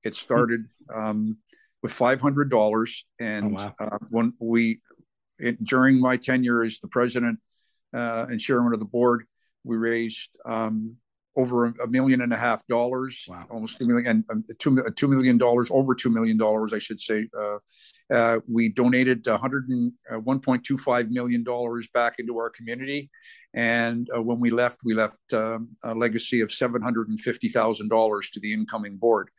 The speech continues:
Speaker 2: Wow.
Speaker 1: And, uh, and when I s-, when we started the charity in eighty-four, each wish was worth about three thousand dollars. That's what it cost, um, to send a family of four back then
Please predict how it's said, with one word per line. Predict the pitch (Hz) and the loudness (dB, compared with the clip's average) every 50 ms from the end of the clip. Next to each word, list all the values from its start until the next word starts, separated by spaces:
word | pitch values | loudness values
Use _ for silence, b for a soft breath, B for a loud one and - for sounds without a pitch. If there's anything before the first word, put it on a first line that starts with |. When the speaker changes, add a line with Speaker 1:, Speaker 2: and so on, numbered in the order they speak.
| B B B B B - | B B B B B -12
Speaker 2:
Wow. | 107 98 95 - | -10 -8 -4 -2
Speaker 1:
And, | 113 113 113 110 107 110 110 | -2 0 0 -2 -2 -4 -4
uh, | 101 104 107 107 - - - - | -4 -2 -4 -6 -6 -10 -8 -4
and | 120 110 110 110 113 - _ _ - | -2 -2 -2 -2 -4 -6 _ _ -4
when | - 113 120 | -2 0 2
I | 131 151 | 2 2
s-, | 147 - - - _ | 0 -2 -8 -12 _
when | - 131 123 123 127 127 | -10 -8 -6 -6 -4 -2
we | 131 131 123 | -2 -2 -2
started | - - 165 151 156 151 135 | 0 0 0 2 2 0 -2
the | 127 120 | -6 -8
charity | - - 151 147 143 135 | -4 -2 -2 -2 -2 -2
in | 127 131 | -4 -4
eighty-four, | 131 131 127 120 - - 160 151 131 127 | -4 -4 -6 -8 -8 -4 -2 -2 -2 -2
each | 127 139 139 135 - - - - | -2 -6 -6 -6 -8 -12 -12 -8
wish | - 127 139 135 - - | -4 -2 -2 -2 -2 -6
was | 135 120 117 117 - - - | -6 -6 -6 -6 -6 -6 -2
worth | 123 120 117 117 - | 0 0 0 0 -2
about | 120 110 117 120 117 - | -2 0 0 0 -2 -4
three | - 127 131 120 | -10 -12 -12 -4
thousand | - 135 120 120 113 101 113 113 | 0 2 2 2 0 -2 -4 -2
dollars. | 131 143 147 135 120 107 101 98 | 0 2 2 2 2 0 -4 -6
That's | 107 107 - - - | -6 -8 -8 -10 -14
what | 113 101 | -16 -16
it | - _ - | -14 _ -4
cost, | 131 117 110 107 - - - _ _ _ _ _ _ _ _ _ _ _ | -2 -2 -2 -2 -4 -8 -14 _ _ _ _ _ _ _ _ _ _ _
um, | 123 120 113 113 117 120 110 - _ _ _ _ _ _ _ _ | -4 -4 -4 -4 -6 -6 -10 -12 _ _ _ _ _ _ _ _
to | - - | -12 -4
send | - 143 139 131 123 | -2 0 0 0 0
a | - | -2
family | - 139 131 123 117 117 113 113 | 0 0 0 2 2 2 2 0
of | 110 - | 0 -2
four | - - 151 156 160 165 | -2 0 2 2 4 4
back | 131 123 113 107 - _ | 2 2 2 0 0 _
then | - 113 110 110 110 | -4 -2 -2 -2 -4